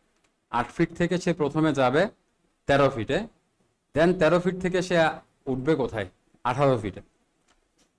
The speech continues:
তার মানে আমাদের এই বিম, এই বিম এবং এই বিম নিয়ে আমাদেরকে মূলত কাজ করতে হবে। একটা সিঁড়ি দাঁড় করাতে গেলে এখানে আমাদেরকে তিনটা বিমের সাহায্য নিতে হবে।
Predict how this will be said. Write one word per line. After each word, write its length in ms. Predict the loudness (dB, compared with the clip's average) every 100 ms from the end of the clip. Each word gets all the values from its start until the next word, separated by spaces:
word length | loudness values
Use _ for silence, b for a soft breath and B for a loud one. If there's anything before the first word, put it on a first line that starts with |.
| _
তার 160 | -2 2
মানে 200 | 4 4
আমাদের 340 | 4 2 0 0
এই 240 | 4 4
বিম, 400 | 6 4 2 0 -8 _ _ _ _ _ _ -2
এই 260 | 4 4
বিম 460 | 4 2 2 0 -6 -18 _ _ _ _ _ _ _ _ _ _ _
এবং 440 | -4 2 2 2 -6 -20 _ _ _ _ _ _ _ _ _ _ _ _ _ _ _ _ _ _ _ _ 0
এই 180 | 2
বিম 260 | 4 6 6
নিয়ে 180 | 6 4
আমাদেরকে 420 | 2 2 2 2
মূলত 300 | 0 0 0
কাজ 260 | -2 -2 -4
করতে 300 | -8 -8 -4
হবে। 240 | -4 -4 -8
একটা 240 | -8 -6
সিঁড়ি 260 | -6 -2 0
দাঁড় 220 | 0 -2
করাতে 360 | -2 -4 -4
গেলে 180 | -6 -6
এখানে 220 | -6 -6
আমাদেরকে 320 | -6 -6 -8 -8
তিনটা 360 | -4 -4 -2
বিমের 220 | -4 -4
সাহায্য 340 | -6 -8 -8 -6
নিতে 260 | -6 -6
হবে। 240 | -6 -6